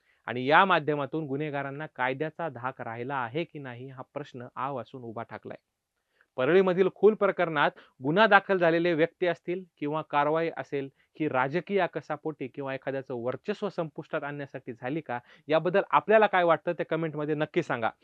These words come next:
शिवाय अशा पद्धतीने राजकीय क्षेत्रात घटना घडत असतील तर महाराष्ट्राचा बिहार व्हायला वेळ लागणार नाही, म्हणून अशा घटना टाळण्यासाठी आणि कायद्याचा धाक राहावा यासाठी सरकारने काय पावलं उचलली पाहिजे,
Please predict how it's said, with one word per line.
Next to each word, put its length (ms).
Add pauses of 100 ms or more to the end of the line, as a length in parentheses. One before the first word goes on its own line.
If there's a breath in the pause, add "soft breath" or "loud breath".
(240 soft breath)
शिवाय 300 (220 soft breath)
अशा 280
पद्धतीने 580
राजकीय 440
क्षेत्रात 380
घटना 440
घडत 240
असतील 360 (240 soft breath)
तर 80
महाराष्ट्राचा 640
बिहार 340
व्हायला 220
वेळ 220
लागणार 320
नाही, 240
म्हणून 220
अशा 200
घटना 280
टाळण्यासाठी 680 (240 soft breath)
आणि 220
कायद्याचा 460
धाक 320
राहावा 300
यासाठी 320
सरकारने 540
काय 240
पावलं 260
उचलली 320
पाहिजे, 360